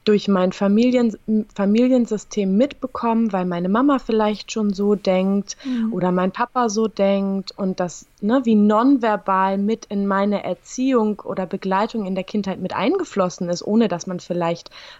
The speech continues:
Speaker 1: faktisch etwas gesagt hat.
Speaker 2: Mhm.
Speaker 1: Mm, oder, ne, hab ich Erfahrungen gemacht, wo ich am Ende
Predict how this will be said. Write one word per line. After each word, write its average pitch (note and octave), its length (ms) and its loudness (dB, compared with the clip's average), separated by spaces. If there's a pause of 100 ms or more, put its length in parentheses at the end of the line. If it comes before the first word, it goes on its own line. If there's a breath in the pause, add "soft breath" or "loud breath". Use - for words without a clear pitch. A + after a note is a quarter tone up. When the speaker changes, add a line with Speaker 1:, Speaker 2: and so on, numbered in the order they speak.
Speaker 1:
faktisch - 680 -6
etwas - 360 -10
gesagt E3 560 -6
hat. G#3+ 300 -10 (360 loud breath)
Speaker 2:
Mhm. A3+ 460 -6
Speaker 1:
Mm, G#3 340 -2 (220)
oder, G3 420 -2
ne, C4 400 0 (140)
hab G3+ 220 -4
ich A3 140 -6
Erfahrungen B3 640 0
gemacht, G3+ 580 -4
wo F#3+ 100 -4
ich - 280 -6
am F#3+ 180 -2
Ende G3 840 0